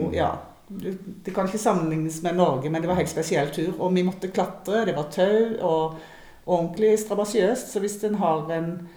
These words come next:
Speaker 2: grei fysikk, så vil jeg anbefale å prøve den ruta der.
Speaker 1: Mm.
Speaker 2: Mm.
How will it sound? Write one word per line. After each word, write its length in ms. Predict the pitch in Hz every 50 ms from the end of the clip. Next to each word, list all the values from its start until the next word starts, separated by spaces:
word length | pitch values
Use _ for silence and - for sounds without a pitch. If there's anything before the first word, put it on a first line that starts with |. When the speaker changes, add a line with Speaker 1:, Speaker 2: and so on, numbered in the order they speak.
| - - - - _ _ _ _ - 151
Speaker 2:
grei 320 | 180 180 165 156 151 156
fysikk, 560 | 156 - - 185 185 - 302 294 - - -
så 220 | - - - 220 208
vil 120 | 208 202
jeg 80 | 202 185
anbefale 420 | 170 143 143 151 156 160 151 165
å 40 | 170
prøve 380 | - - 220 185 156 135 135 143
den 180 | 139 135 139 143
ruta 380 | 147 143 139 - - 98 82 -
der. 160 | - - - - - - - _
Speaker 1:
Mm. 180 | 110 - - 175 202
Speaker 2:
Mm. 200 | 202 185 -